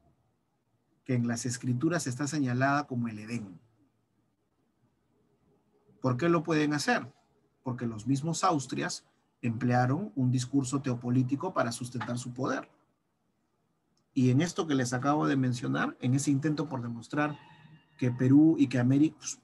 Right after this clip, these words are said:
Perú, pero sobre todo los criollos peruanos dirán que es el Perú, que es el paraíso terrenal, ¿no? Eso justifica que Perú sea la corte más importante, ¿no? Que Rosa de Lima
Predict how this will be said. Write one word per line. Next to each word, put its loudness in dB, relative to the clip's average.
Perú, 4
pero -4
sobre -10
todo 0
los 0
criollos 2
peruanos 0
dirán -2
que -6
es -4
el -2
Perú, -2
que -6
es 0
el 2
paraíso 2
terrenal, -2
¿no? -4
Eso 0
justifica -2
que 0
Perú 4
sea 2
la 0
corte -2
más 0
importante, -4
¿no? -4
Que 4
Rosa 0
de 2
Lima 0